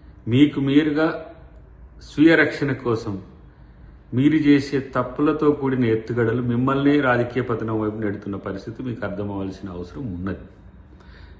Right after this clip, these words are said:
ప్రత్యేకించి కేటీఆర్ జిల్లాల ప్రతిపాదన అనేది ఆయనకు దగ్గరున్న ఇద్దరు ముగ్గురు లీడర్లతో అని చెప్పి మీ జిల్లా ఎత్తేస్తారట, మీ జిల్లా ఎత్తేస్తారట, మీ జిల్లా ఎత్తేస్తారట అనే ఉద్దేశాన్ని తెర మీదకి తెచ్చి, రాబోయే ఎన్నికల్లోనో తన మీద జరుగుతున్న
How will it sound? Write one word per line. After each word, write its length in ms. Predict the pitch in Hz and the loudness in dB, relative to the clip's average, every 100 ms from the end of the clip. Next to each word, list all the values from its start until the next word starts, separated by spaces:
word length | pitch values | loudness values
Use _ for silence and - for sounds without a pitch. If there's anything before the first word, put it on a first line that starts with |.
| - | -4
ప్రత్యేకించి 600 | 127 - 160 147 151 143 | -2 4 4 4 2 0
కేటీఆర్ 560 | 131 135 143 139 143 139 | -4 0 0 2 0 2
జిల్లాల 400 | 120 123 123 123 | 0 2 2 2
ప్రతిపాదన 600 | - 110 107 113 110 110 | 2 -2 0 -2 0 0
అనేది 500 | 104 104 101 131 - - - - - - - 117 | 0 -2 -2 -6 -10 -20 -20 -20 -20 -20 -10 -2
ఆయనకు 240 | 120 113 | -2 2
దగ్గరున్న 380 | 117 123 127 123 | 2 2 2 0
ఇద్దరు 260 | 113 113 | 0 0
ముగ్గురు 300 | 113 110 110 | -2 -2 -2
లీడర్లతో 500 | 110 113 117 113 - | 0 0 2 0 2
అని 80 | 110 | 0
చెప్పి 380 | 104 104 - 123 | 0 -4 -4 -2
మీ 200 | 123 120 | 0 2
జిల్లా 240 | 117 113 | 2 2
ఎత్తేస్తారట, 640 | 107 104 - 98 - 98 101 | 2 0 -2 -6 -6 -8 -4
మీ 220 | 107 110 | -2 -2
జిల్లా 220 | 110 107 | -2 -2
ఎత్తేస్తారట, 580 | 101 92 107 98 104 104 | -4 -4 -8 -6 -6 -6
మీ 200 | 104 110 | -4 -4
జిల్లా 240 | 110 107 | -4 -4
ఎత్తేస్తారట 640 | 101 101 101 92 - 101 107 | -4 -4 -6 -8 -8 -8 -6
అనే 120 | 104 | -6
ఉద్దేశాన్ని 600 | 104 101 117 131 120 113 - - - - | -6 -2 -2 -2 -2 -2 -6 -16 -18 -8
తెర 160 | 120 120 | -2 0
మీదకి 280 | 135 127 113 | 0 -2 -2
తెచ్చి, 440 | 104 - - 71 - - - - - - - 120 | -2 -4 -10 -12 -12 -18 -20 -20 -20 -20 -8 4
రాబోయే 440 | 127 135 143 135 | 4 8 8 8
ఎన్నికల్లోనో 680 | 120 123 - 113 113 113 156 | 4 2 0 0 0 -2 -2
తన 200 | 127 117 | -2 0
మీద 200 | 117 110 | 0 2
జరుగుతున్న 680 | 107 107 - 104 101 95 | 0 -2 -4 -4 -4 -6